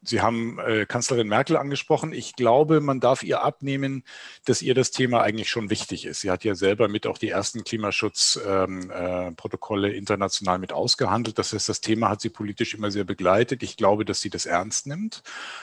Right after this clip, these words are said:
Ähm, sie muss natürlich auch oder will Kompromisse schließen und vor allen Dingen muss sie eben in der Koalition auch selber für Mehrheiten sorgen. Und da zeigt sich doch, dass eben insbesondere die Union, aber teilweise auch die S P D dann, wenn es ernst wird, also wenn man nicht einfach nur irgendwelche Ziele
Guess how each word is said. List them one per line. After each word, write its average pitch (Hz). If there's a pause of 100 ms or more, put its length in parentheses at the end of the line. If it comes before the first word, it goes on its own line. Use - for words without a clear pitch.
(180)
Ähm, 113
sie 117
muss 120
natürlich 123
auch 135 (160)
oder 101
will 123
Kompromisse 117
schließen 151
und 123
vor 92
allen 113
Dingen 135
muss 123
sie 120
eben 110
in 110
der 104
Koalition 110
auch 110
selber 104
für 101
Mehrheiten 107
sorgen. 98
Und 95
da 104
zeigt 110
sich -
doch, 123 (500)
dass 107
eben 104
insbesondere 131
die 117
Union, 113
aber 107
teilweise 117
auch 110
die 135
S -
P 110
D 104
dann, 113
wenn 107
es 101
ernst 135
wird, 90
also 98
wenn 101
man 101
nicht 110
einfach 104
nur 110
irgendwelche 101
Ziele 139